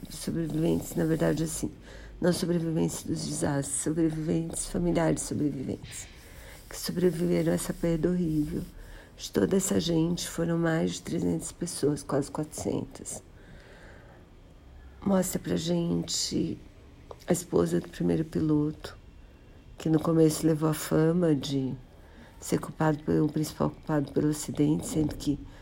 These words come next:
na época, a Boeing nem contava desse sistema novo. Mostra a mudança de política mesmo e foco da Boeing,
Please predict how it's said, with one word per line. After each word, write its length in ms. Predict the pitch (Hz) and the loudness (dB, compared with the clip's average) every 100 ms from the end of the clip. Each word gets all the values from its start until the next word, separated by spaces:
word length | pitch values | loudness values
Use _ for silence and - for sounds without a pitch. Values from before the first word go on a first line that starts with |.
| - - - | -20 -20 -2
na 160 | 160 156 | 4 6
época, 360 | 151 160 - | 6 4 0
a 20 | 165 | 2
Boeing 340 | 160 156 156 160 | 4 4 2 2
nem 220 | 170 196 | 4 4
contava 460 | 202 170 165 160 160 | 2 0 0 0 2
desse 200 | 147 - | 0 -2
sistema 380 | - 147 143 | -6 0 0
novo. 540 | 135 131 131 135 139 - - - - - - - - - - | 2 0 0 -2 -6 -10 -14 -20 -20 -20 -20 -20 -20 -20 -4
Mostra 1200 | - 160 156 160 160 - - 156 85 165 - - - - - - - - | 2 6 6 4 -2 -6 -4 0 0 0 -2 -6 -12 -20 -20 -20 -20 -4
a 80 | 175 | 2
mudança 560 | 170 160 170 170 - | 4 6 4 4 -2
de 720 | 156 - 165 170 165 165 156 151 - - - - - | -2 -4 -2 0 0 2 2 0 -6 -20 -20 -20 0
política 580 | 214 196 202 202 - 175 | 4 6 4 2 -4 -2
mesmo 360 | 160 156 156 160 | 0 0 0 -4
e 20 | |
foco 500 | - 160 156 156 - | -2 0 0 0 -2
da 140 | 151 | -4
Boeing, 460 | 147 151 147 151 | 0 2 4 2